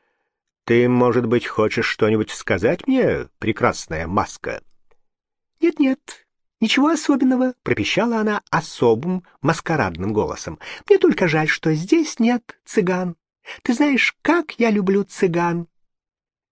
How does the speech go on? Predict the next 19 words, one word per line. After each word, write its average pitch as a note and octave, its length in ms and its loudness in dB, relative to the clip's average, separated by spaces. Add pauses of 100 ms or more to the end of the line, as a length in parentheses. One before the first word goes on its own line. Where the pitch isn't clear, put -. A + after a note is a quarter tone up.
Государь C#3+ 460 -2
был D#3 220 -4
поражён. C3 640 -4 (640)
Эта D3+ 320 0
крошечная, - 960 -4 (280)
миниатюрная D#3+ 680 2
фигурка, A2+ 720 -4 (440)
эти D#3+ 240 2
осторожные, E3 840 0
будто D3 420 -2
кошачьи - 680 -4
жесты D3+ 480 0
и C#3+ 140 0
ухватки, A#2 840 -4 (360)
этот D3+ 320 0 (120)
робкий E3+ 540 2
взгляд C#3 480 0
больших C3+ 480 0
глаз, B2 520 0